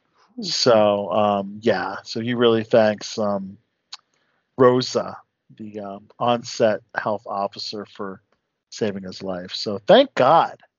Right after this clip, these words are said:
Speaker 2: Bob Odenkirk is still with us. My God, that would have just been, been so unsettling, uh, had he not, um, survived that. But, um, we did lose a,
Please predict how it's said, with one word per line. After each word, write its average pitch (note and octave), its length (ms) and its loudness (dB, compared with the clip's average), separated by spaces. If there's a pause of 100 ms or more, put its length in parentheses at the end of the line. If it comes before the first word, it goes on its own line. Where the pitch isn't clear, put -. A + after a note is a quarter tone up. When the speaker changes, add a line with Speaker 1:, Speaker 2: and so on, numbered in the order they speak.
Speaker 2:
Bob C#3 220 -2
Odenkirk B2+ 560 -10
is - 80 -20
still B2+ 200 -16
with G2+ 160 -14
us. - 280 -16
My A2 80 -18
God, F#3 240 -8
that G#2+ 100 -2
would D3 100 4
have C3 80 -2
just A2+ 220 -12
been, G#2 220 -6 (1000)
been B2+ 200 2
so C#3 500 6
unsettling, B2 640 -2 (100)
uh, A2+ 220 0
had C3 220 0
he B2 180 -8
not, A#2 340 -6
um, A2+ 480 -8
survived B2+ 500 2
that. A2 220 0 (100)
But, A#2 320 -2
um, A#2 200 0
we C#3 80 -8
did G3+ 200 -4
lose F3 280 -8
a, C#3 80 -6